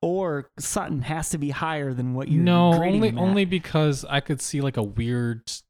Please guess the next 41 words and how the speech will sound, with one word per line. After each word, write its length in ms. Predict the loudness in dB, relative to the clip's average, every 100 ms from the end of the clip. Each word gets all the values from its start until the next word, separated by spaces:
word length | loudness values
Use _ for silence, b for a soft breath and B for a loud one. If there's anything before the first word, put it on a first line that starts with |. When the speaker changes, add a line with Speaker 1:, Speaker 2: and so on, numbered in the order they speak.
| -10
Speaker 2:
two 180 | -4
touchdown 500 | -2 -2 -2 -2 -2
game 300 | 0 -2 -2
for, 120 | -4 -6
like, 120 | -6
Royce 280 | -6 -4 -6
Freeman's, 840 | -8 -6 -2 -2 -2 -2 -6 -4
like, 200 | -2 2
just 160 | 2 2
Speaker 1:
Okay, 60 |
Speaker 2:
stuff 220 | 6 6
you 60 | 4
Speaker 1:
that's 100 | 0
Speaker 2:
can't 260 | 0 0 0
bank 300 | -2 -2 -4
on, 240 | -6 -4
right? 340 | -2 0 0 -6 _ _ _ _ _ _ _ _ _ _
Speaker 1:
I 80 | -6
guess. 380 | -4 -4 -6 -6
I, 220 | -6 -4
so 160 | -4 -2
what, 160 | -2
you 80 | -2
think 200 | -4 -6
Phillip 240 | -4 -4
Lindsay's 360 | -4 -4 -2 -4
gonna 140 | -4
have 320 | -4 -4 -4 -4
the 80 |
game 240 | -4 -4 -4
that 80 | -4
you 140 | -4
expected 360 | -4 -4 -4 -4
him 80 | -4
to 40 |
have 160 | -4 -4
last 280 | -6 -6 -6
week? 180 | -8 -10 _ _ _ _ _ _ -10
Speaker 2:
Yeah, 460 | -4 0 0 2 0
unfortunately. 840 | -2 0 0 2 2 2 2 0
Speaker 1:
<laughs> 60 | -2